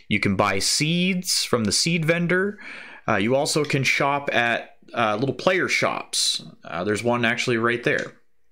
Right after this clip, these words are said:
in the water. So that's a player shop, and, you know, sometimes players will be selling blueprints or crafted items or all kinds of different things for gold in the game. So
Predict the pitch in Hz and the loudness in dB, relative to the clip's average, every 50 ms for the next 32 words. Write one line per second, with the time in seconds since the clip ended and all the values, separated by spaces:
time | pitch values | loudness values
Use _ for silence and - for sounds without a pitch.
0 | - - - 107 101 104 101 107 117 117 98 - - - - - - - - - | -20 -12 -8 -4 -2 0 0 2 2 2 2 0 0 -4 -6 -6 -12 -18 -18 -18
1 | - - - - - - - _ _ _ _ _ - - - - - 107 95 104 | -18 -18 -20 -20 -20 -20 -20 _ _ _ _ _ -20 -18 -10 -6 -4 -2 0 0
2 | 104 104 - 123 - - - 135 117 104 95 - - 113 87 78 - - - - | 0 0 -2 -4 -2 0 0 0 2 2 0 0 0 0 0 0 -2 -4 -4 -2
3 | 98 95 92 87 - - - - - 113 104 90 92 - - 113 104 110 107 101 | -2 -2 -2 -4 -6 -10 -18 -10 -4 0 0 0 2 2 0 0 2 2 0 0
4 | - - 123 110 107 107 104 101 110 101 95 98 - - 123 110 104 101 95 95 | 0 0 2 2 2 2 0 0 -2 0 0 0 2 2 2 2 2 0 0 0
5 | 92 113 120 120 123 - 123 117 113 110 110 113 - - - 101 85 82 - - | 2 2 0 0 0 0 2 2 2 2 0 0 -2 0 0 2 2 2 2 2
6 | - 117 113 117 - - 113 101 107 113 110 110 110 107 110 110 - 92 85 87 | 2 2 2 0 0 0 2 2 2 2 2 2 0 0 0 0 2 2 2 2
7 | 95 107 107 - 113 107 101 98 95 101 - - 95 - - 98 95 90 - - | 2 0 0 0 0 0 0 0 0 -2 0 -2 -2 0 0 0 0 0 -2 0
8 | - 95 87 85 95 95 104 123 139 143 147 139 139 135 131 131 139 135 160 214 | 0 0 2 2 2 2 2 2 0 0 0 0 2 2 2 2 2 2 0 -2
9 | 254 240 - - - - - | -2 -4 -8 -16 -20 -20 -20